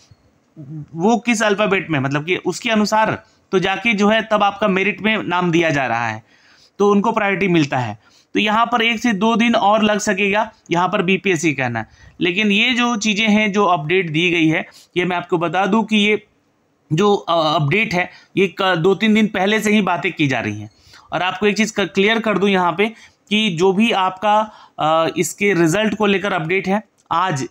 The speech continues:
यानी कि हो सकता है कि आज रात तक जो है बारह बजे तक यहाँ पर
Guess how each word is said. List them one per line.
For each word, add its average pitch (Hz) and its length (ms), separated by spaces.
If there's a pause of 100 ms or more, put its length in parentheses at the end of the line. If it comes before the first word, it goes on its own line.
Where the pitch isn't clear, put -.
यानी 165 280
कि 196 320 (300)
हो 190 140
सकता 196 380
है 185 220 (420)
कि 185 100
आज 170 320
रात 185 340
तक 208 120
जो 185 180
है 190 120 (280)
बारह 156 280
बजे 175 300
तक 196 260 (360)
यहाँ 156 260
पर 190 280